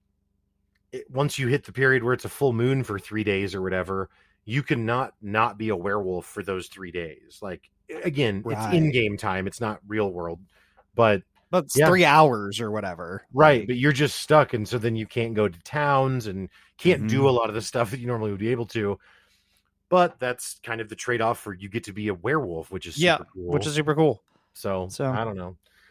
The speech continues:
Speaker 2: I,
Speaker 1: Uh,
Speaker 2: I will have to say, sound design is one of the things that this game actually frustrates me with. <laughs>
Speaker 1: Oh.
Speaker 2: I do like the music stuff, uh, but there's a lot of high-pitched screeches and,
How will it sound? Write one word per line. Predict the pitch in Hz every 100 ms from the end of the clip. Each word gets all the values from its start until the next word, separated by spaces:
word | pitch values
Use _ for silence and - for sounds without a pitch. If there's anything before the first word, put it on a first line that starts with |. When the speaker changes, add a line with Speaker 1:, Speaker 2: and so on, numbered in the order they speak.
| _ _ _ _ _ _ -
Speaker 2:
I, | 98 160 175
Speaker 1:
Uh, |
Speaker 2:
I | 185 170
will | 165 185
have | 185
to | -
say, | - 202 190 190
sound | 143 - 135 117 143
design | 156 151 156 160 165 170 175
is | 123 -
one | 131
of | 127
the | 123
things | 139 123 123 - -
that | 110
this | 120 -
game | 120 117
actually | 110 113 - 117
frustrates | - 107 - 147 139 -
me | 156
with. | 156 165 -
<laughs> | 147
Speaker 1:
Oh. | 131 175 - 180 - 196 _ _ _ _ _ _ -
Speaker 2:
I | 180
do | 170 196 226
like | 226 220
the | 214
music | 196 226 226 147
stuff, | - 117 98 98 _ _ _ _ _ -
uh, | 127 131 117
but | 120
there's | 220 254
a |
lot | 165 131 160
of | 139
high-pitched | - - 147 151 - 156 135 - - - - _ _ _ _ _ _
screeches | - - - 143 147 - 160 143 135
and, | 127 117